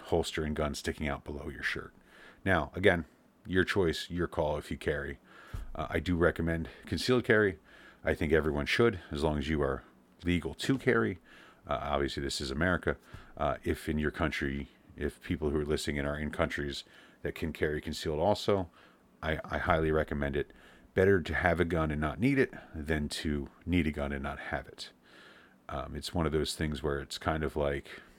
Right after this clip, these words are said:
it's like insurance for your car, you know? You have it, you have it, you have it. You don't need it for years and years and years, and then all of a sudden one day you need it, you know? And hopefully, uh,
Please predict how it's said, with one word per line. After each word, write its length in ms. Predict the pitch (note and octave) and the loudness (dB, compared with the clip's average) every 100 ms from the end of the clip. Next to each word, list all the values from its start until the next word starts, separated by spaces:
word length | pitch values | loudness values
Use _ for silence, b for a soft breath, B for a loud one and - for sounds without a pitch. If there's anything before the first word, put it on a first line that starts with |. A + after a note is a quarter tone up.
| B B B _ _ _ _ _ B B B B B B | B B B _ _ _ _ _ B B B B B B
it's 140 | - | 4
like 180 | B2+ A2+ | 4 4
insurance 420 | G#2+ - G#2+ F2+ | 0 4 4 4
for 140 | - D2+ | 0 -2
your 100 | C2 | -2
car, 440 | - C#2+ - - | 0 -2 -2 -8
you 140 | D#2+ C#2+ | -4 -2
know? 300 | C#2 C#2 - B B B B - - _ _ _ _ _ _ | -2 -4 -10 B B B B -20 -20 _ _ _ _ _ _
You 120 | F2 D#2 | -2 4
have 260 | G2 F#2 | 6 8
it, 120 | F2+ | 4
you 80 | D#2+ | 2
have 240 | F#2+ F2+ D#2 | 6 6 4
it, 80 | |
you 80 | D2+ | -2
have 260 | F2 F2 D2 | 2 2 2
it. 60 | |
You 100 | D#2 | -4
don't 220 | D2+ F#2+ E2+ | 0 0 2
need 180 | F2+ | 0
it 80 | D#2+ | -2
for 120 | - | -4
years 360 | D#2+ D#2+ E2 D#2 | -2 2 2 0
and 100 | D#2 | -2
years 220 | D#2 C#2+ | -2 -2
and 80 | D#2 | 2
years, 280 | B2 A#2+ F2 | 4 4 2
and 60 | |
then 80 | F2 | 2
all 140 | E2 E2 | 4 2
of 60 | |
a 20 | |
sudden 300 | - E2 D2+ | 2 0 2
one 180 | D2+ D2+ | 0 0
day 180 | D2 C#2+ | 0 0
you 140 | C#2+ | -2
need 240 | C#2+ C#2+ C2+ | -4 -4 -6
it, 100 | - - - B B B B B B _ - | -12 -20 -20 B B B B B B _ -10
you 140 | E2 | -6
know? 240 | D2+ D2 D2 | -4 -6 -8
And 320 | D#2+ D2+ D2 - | -4 -2 -4 -6
hopefully, 680 | - G#2+ - F#2 E2+ D#2+ C#2+ _ b b b b b _ | 2 2 4 2 2 2 -4 _ b b b b b _
uh, 280 | D2+ C#2+ | -10 -10